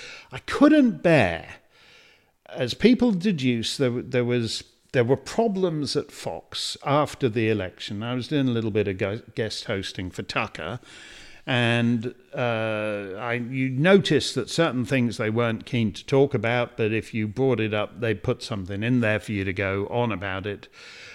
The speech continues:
Uh, and I, I, I never, never, never,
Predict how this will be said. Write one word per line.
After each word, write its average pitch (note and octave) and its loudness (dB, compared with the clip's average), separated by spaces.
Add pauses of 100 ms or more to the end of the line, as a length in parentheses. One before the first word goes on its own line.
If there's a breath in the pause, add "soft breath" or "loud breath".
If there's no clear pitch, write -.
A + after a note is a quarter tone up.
(200 loud breath)
Uh, C#3+ 6 (600)
and F#3 6 (280)
I, E3+ 0 (380)
I, A3+ 10
I C#4+ 12
never, G#3+ 8
never, F3+ 4
never, D#3+ 2